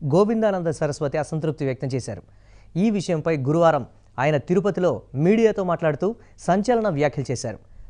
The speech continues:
హనుమంతుడి జన్మస్థానం విషయంలో టీటీడీ చెప్పిన విషయాల్లో ప్రామాణికం లేదని గోవిందానంద సరస్వతి కొట్టిపారేశారు. కాలం విషయంలో టీటీడీకి క్లారిటీ లేదు. మూడు తిథులు రాశారు. జన్మ తేదీ లేనప్పుడు స్థలం ఎలా స్థిరీకరిస్తారు?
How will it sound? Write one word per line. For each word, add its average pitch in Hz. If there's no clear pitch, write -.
హనుమంతుడి 240
జన్మస్థానం 202
విషయంలో 180
టీటీడీ 202
చెప్పిన 175
విషయాల్లో 156
ప్రామాణికం 202
లేదని 160
గోవిందానంద 180
సరస్వతి 147
కొట్టిపారేశారు. 127
కాలం 226
విషయంలో 190
టీటీడీకి 180
క్లారిటీ 147
లేదు. 117
మూడు 190
తిథులు 202
రాశారు. 135
జన్మ 175
తేదీ 214
లేనప్పుడు 165
స్థలం 175
ఎలా 165
స్థిరీకరిస్తారు? 160